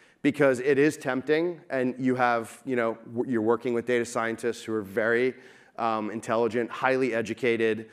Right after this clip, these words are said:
um, academically focused. They've probably been in academics more than they've been in a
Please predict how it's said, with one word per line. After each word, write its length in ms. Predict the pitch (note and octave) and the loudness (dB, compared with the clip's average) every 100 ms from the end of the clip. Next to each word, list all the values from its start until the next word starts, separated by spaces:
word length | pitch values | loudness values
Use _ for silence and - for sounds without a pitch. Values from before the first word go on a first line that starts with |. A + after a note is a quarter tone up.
| - - - | -20 -14 -4
um, 220 | A2+ A2+ | -4 -2
academically 680 | C3+ C#3 C#3+ B2 B2 B2 B2+ | 0 0 -2 -2 -2 -2 -2
focused. 440 | A2+ A#2+ A2+ A#2+ A#2+ | 2 2 2 0 0
They've 120 | B2 | 0
probably 300 | C#3 C3 C3 | 2 2 2
been 180 | B2 A#2 | 2 0
in 60 | |
academics 580 | A#2+ A#2 B2 A#2 A#2 A2+ | -2 -2 -2 -2 -2 -2
more 240 | B2 A#2+ | 2 2
than 140 | A#2 A#2 | 2 0
they've 160 | A#2+ | 0
been 180 | A#2 A2+ | 0 -2
in 140 | A2 A2 | -2 -4
a 200 | A2 | -6